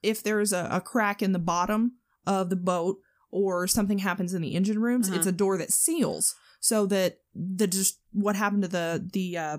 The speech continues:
Speaker 1: the Titanic doesn't happen to this
Speaker 2: Got
Speaker 1: ship,
Speaker 2: yeah,
Speaker 1: right?
Speaker 2: okay, right.
Speaker 1: There's a name, or there's, excuse me, there's a gentleman named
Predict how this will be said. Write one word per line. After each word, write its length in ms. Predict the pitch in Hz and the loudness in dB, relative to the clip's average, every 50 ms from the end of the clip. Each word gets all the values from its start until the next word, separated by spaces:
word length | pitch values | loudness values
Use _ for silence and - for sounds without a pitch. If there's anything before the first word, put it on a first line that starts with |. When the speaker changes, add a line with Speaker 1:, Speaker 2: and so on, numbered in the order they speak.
| 170 - | -6 -4
Speaker 1:
the 100 | - 190 | -4 -2
Titanic 580 | - - - 202 190 - 226 240 269 202 - - | -2 0 0 0 0 0 2 2 2 0 0 0
doesn't 240 | 214 - 165 156 165 | 0 0 0 -2 0
happen 300 | 180 - - - 170 160 | 0 -2 0 0 -2 -4
to 100 | - - | -4 -2
this 380 | 156 - 185 - - - - - - - | -2 -2 -2 0 0 -2 -2 -2 -4 -2
Speaker 2:
Got 180 | 180 180 175 | 0 2 2
Speaker 1:
ship, 180 | 180 202 - - - | 2 0 -2 -4 -6
Speaker 2:
yeah, 160 | - 185 190 185 | -2 0 2 2
Speaker 1:
right? 100 | 190 196 | 2 0
Speaker 2:
okay, 320 | 185 - 180 156 151 143 - | 0 -2 -4 -4 -6 -6 -6
right. 240 | 170 156 151 - - - | -6 -6 -6 -6 -6 -4
Speaker 1:
There's 180 | 214 214 202 208 | -2 -2 0 0
a 40 | 208 | 0
name, 680 | 208 214 220 226 226 226 233 233 226 226 226 226 220 - - - _ _ - | 2 2 2 2 2 2 2 2 2 2 2 0 0 -2 -6 -14 _ _ -4
or 140 | - 202 190 | -2 -2 0
there's, 200 | 175 208 202 185 | 0 0 -2 -2
excuse 340 | - - - - - 185 165 | -2 -4 -4 -2 -2 -2 -4
me, 80 | 147 151 | -2 -2
there's 180 | 170 190 196 | 0 0 2
a 60 | 196 185 | 2 0
gentleman 500 | 170 202 214 233 247 254 254 240 226 214 | 0 2 2 2 2 2 2 2 2 2
named 440 | 202 202 196 196 190 185 190 202 | 0 0 0 0 0 -2 -2 -2